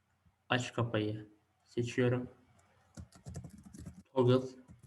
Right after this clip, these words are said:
ve buradan insert tag diyerek akış vanamın while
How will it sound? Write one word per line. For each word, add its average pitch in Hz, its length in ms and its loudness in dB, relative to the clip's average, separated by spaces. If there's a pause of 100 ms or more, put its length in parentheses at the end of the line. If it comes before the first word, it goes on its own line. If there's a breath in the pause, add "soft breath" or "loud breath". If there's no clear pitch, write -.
(680)
ve 117 360 6 (1000)
buradan 113 500 4 (760)
insert 117 480 0
tag 120 240 2
diyerek 120 480 4 (1500)
akış 123 360 0
vanamın 117 480 4 (540)
while 120 320 6